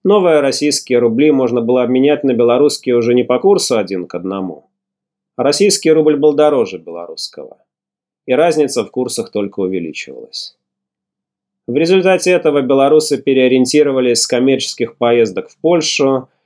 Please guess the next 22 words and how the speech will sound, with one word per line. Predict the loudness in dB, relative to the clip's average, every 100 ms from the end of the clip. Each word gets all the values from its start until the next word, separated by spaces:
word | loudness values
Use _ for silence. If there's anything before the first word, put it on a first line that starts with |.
| _
которая | -4 -2 0 0 0
становилась | 0 0 2 2 4 2
все | 0 2
менее | 2 2 0
выгодной, | 0 0 -2 -2 -2 -4 _ _ -4
на | 0
Россию. | 0 0 -4 -8 -12 -14 _ _ _ _ _ _ _ _
Покупая | -6 -2 0 2 2 0
товары | -2 0 2 0
за | -4
белорусские | -2 -2 0 -2 -2 0
рубли | 0 2 2
и | 2
продавая | 0 -2 0 0 0
там | -4 -6
за | -6
российские, | -6 -4 0 0 -2 0 0 2 -2 -10 _ _ _ _ _ _ _ _ -2
можно | 0 2 0
было | 0 0
неплохо | 0 -2 -2 -2
заработать. | -4 -6 -6 -10 -16 _ -20 -20 _ _ _ _ _ _ _ _ _ _ _
Постепенно | -4 -2 -2 -2 0 2 2 4 4 2 -2